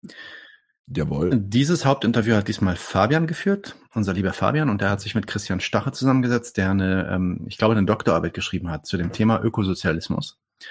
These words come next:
Speaker 2: ähm, was ja auch ein heißes Thema ist, wo wir auch übrigens eine Anfrage nach der anderen bekommen haben in E-Mails und Kommentaren und, und so D Ms aus Instagram und Twitter. „Macht doch mal was zu Ökosozialismus.“ Äh,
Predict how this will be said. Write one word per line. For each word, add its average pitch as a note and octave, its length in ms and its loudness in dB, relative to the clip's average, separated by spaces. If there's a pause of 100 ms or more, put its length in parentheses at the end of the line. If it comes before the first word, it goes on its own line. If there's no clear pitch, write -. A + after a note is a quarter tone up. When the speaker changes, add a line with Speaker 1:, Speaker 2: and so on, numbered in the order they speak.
(440)
Speaker 2:
ähm, F#2 380 0
was F#2+ 240 -4
ja D#2 80 2
auch G2 100 0
ein G2 80 4
heißes G2+ 220 2
Thema B2 200 2
ist, - 120 -4
wo G2 80 2
wir F#2 120 2
auch G#2+ 100 0
übrigens G#2 360 2
eine A#2 300 4
Anfrage G#2 400 2
nach G2+ 160 2
der E2 100 0
anderen G#2 240 4
bekommen F#2+ 320 0
haben F#2+ 160 2
in F#2+ 80 2
E-Mails G2+ 560 4
und F#2+ 80 0
Kommentaren G2+ 720 0
und, F#2 220 -2
und F2+ 220 -4
so F2 200 -4
D F2 240 -2
Ms G2 420 2
aus F#2 260 -4
Instagram F#2+ 540 0
und F2+ 160 -4
Twitter. G2 400 0 (680)
„Macht G#2 200 2
doch G2+ 100 0
mal G#2 140 6
was G2+ 200 6
zu D#2+ 100 -2
Ökosozialismus.“ F#2 1000 -2 (720)
Äh, G#2 680 2